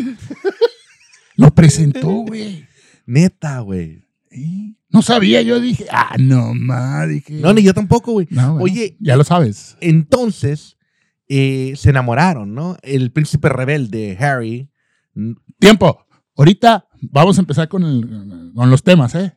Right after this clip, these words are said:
Speaker 1: Tranquilos.
Speaker 2: Ah,
Speaker 1: Y que
Speaker 2: sí.
Speaker 1: también esto es parte de, a, a veces así empiezan las guerras, ¿eh?
Speaker 2: Sí, sí, sí, sí, sí.
Speaker 1: <laughs>
Speaker 2: Eh, por cierto, voy a mencionarte qué es el tema, ya que dijiste.
Speaker 1: Sí.
Speaker 2: Eh, los temas de hoy van a ser las guerras o los conflictos bélicos de los años ochentas y noventas.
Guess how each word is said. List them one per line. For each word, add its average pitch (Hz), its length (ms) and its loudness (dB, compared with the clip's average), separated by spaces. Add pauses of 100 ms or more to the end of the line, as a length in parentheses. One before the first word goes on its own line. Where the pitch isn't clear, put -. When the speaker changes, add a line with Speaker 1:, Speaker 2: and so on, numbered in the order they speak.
Speaker 1:
Tranquilos. 127 460 -4 (360)
Speaker 2:
Ah, 156 180 6
Speaker 1:
Y 151 40 4
que 214 80 6
Speaker 2:
sí. 185 60 8
Speaker 1:
también 185 360 6
esto 285 240 0
es 302 80 -4
parte 208 460 2
de, 220 80 2
a, 175 80 6
a 147 300 6
veces 156 260 2
así 247 200 2
empiezan 214 300 0
las 147 120 4
guerras, 165 320 2
¿eh? 240 100 0
Speaker 2:
Sí, 196 120 4
sí, 165 120 0
sí, 185 120 -2
sí, 156 160 2
sí. 151 240 0
Speaker 1:
<laughs> - 60 6 (280)
Speaker 2:
Eh, 196 240 0
por 180 160 4
cierto, 226 280 0
voy 185 200 -6
a 240 120 -4
mencionarte 185 380 -6
qué - 60 -14
es 151 60 -14
el 170 100 -10
tema, 175 180 -4
ya 135 80 -2
que 147 140 -6
dijiste. 139 520 -2
Speaker 1:
Sí. 233 60 -6 (220)
Speaker 2:
Eh, 190 100 -2
los 180 160 0
temas 240 220 -2
de 214 60 2
hoy 214 80 2
van 214 120 -4
a 220 60 -6
ser - 260 -2
las 156 340 2
guerras 190 760 -4 (500)
o 156 100 6
los 156 140 6
conflictos 170 500 -6
bélicos 175 460 -10
de 156 140 -6
los 131 240 -12
años 151 420 -8
ochentas 165 640 -6
y 165 60 -4
noventas. 156 400 -6